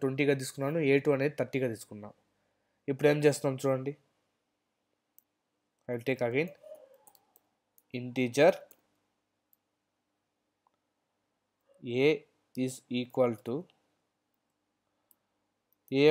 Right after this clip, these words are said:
one plus A two. So ఇప్పుడు ఏం తీసుకున్నాం, ఇంటీజర్‌లో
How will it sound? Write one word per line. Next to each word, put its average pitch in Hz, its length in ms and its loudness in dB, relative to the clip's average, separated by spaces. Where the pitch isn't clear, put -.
one 165 120 2
plus 170 200 4
A 120 40 -4
two. - 120 -20
So 131 160 0
ఇప్పుడు 131 260 2
ఏం 139 200 2
తీసుకున్నాం, 147 440 -4
ఇంటీజర్‌లో 135 520 0